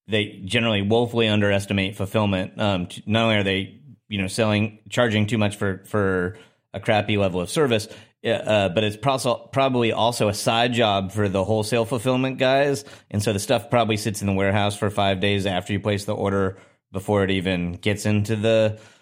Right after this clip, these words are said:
the, the shipper system. Um, and so there are those issues. And then, like, you know, there's a customer service guy, and they, that, that guy quickly gets overwhelmed, um, with calls. So there,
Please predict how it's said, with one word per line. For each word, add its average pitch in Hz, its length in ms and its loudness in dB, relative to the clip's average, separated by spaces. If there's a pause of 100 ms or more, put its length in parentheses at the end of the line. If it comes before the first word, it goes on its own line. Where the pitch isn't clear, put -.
(220)
the, 110 360 2
the 113 160 -4
shipper 117 440 -2
system. 117 840 -2
Um, 101 500 2 (360)
and 98 100 -6
so 104 120 -2
there 98 140 2
are 92 40 0
those 127 300 2
issues. 117 500 0
And 101 140 0
then, 92 220 -2
like, 87 280 -4
you 104 120 -2
know, 95 100 2
there's 90 260 -4 (100)
a 107 220 2
customer 101 400 0
service 104 380 0
guy, 107 420 2
and 92 240 -2
they, 95 220 -4
that, 104 400 -2
that 101 180 0
guy 101 160 2
quickly 104 400 -2
gets 95 220 -2
overwhelmed, 95 760 -2 (480)
um, 87 680 -2
with 87 260 -8
calls. 117 520 2
So 110 100 0
there, 107 240 -2